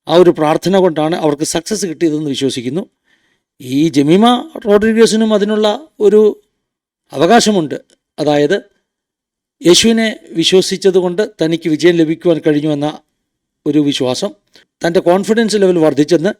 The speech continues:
ഈ പറഞ്ഞ ജമീമ വിശ്വസിക്കുന്നു. അപ്പോൾ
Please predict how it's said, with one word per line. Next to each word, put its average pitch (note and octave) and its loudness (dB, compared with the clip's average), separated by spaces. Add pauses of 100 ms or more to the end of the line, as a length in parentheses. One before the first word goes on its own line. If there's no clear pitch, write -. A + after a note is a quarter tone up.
(1000)
ഈ D#3+ 2
പറഞ്ഞ D3 2 (420)
ജമീമ D3+ 2
വിശ്വസിക്കുന്നു. C#3+ -4 (920)
അപ്പോൾ C#3 -2